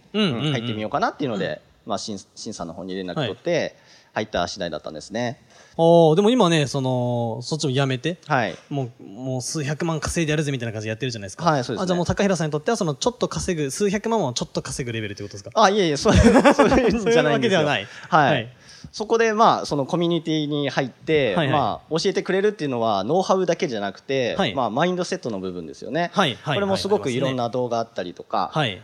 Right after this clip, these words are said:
Speaker 2: まあ、直接教わる機会もあるので、
Speaker 1: うんうんうん。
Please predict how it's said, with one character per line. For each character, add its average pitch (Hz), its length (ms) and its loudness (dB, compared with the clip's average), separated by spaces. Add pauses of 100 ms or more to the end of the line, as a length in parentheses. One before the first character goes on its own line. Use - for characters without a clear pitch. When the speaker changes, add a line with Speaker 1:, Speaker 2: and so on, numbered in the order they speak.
(160)
Speaker 2:
ま 131 140 -2
あ、 - 20 -
直 - 220 -10
接 110 120 -6 (240)
教 110 60 -4
わ 101 80 0
る 101 60 -6
機 - 100 -18
会 104 160 -2
も 92 100 -4
あ 92 40 -2
る 85 80 -8
の 85 120 -10
で、 107 180 -2
Speaker 1:
う - 40 2
ん - 20 4
う 220 40 4
ん 135 180 0 (100)
う 156 60 -2
ん。 107 480 -4